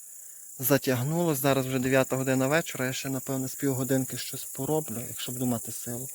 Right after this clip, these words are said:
Хоча, в принципі, я проголодався, вже їсти хочу і, і не маю сил взагалі щось зробити.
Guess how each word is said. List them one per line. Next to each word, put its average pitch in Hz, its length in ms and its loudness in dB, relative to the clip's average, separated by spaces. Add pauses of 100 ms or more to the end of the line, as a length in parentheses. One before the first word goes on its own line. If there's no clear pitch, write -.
(520)
Хоча, - 160 -2
в 143 60 2
принципі, - 480 0
я 135 60 8
проголодався, 123 760 2
вже 110 180 -2
їсти 123 300 -6
хочу - 440 -8
і, 90 260 -10 (1300)
і 156 100 4
не 147 140 6
маю 151 260 6
сил 147 220 4
взагалі 135 480 2
щось 120 260 0
зробити. 117 600 -2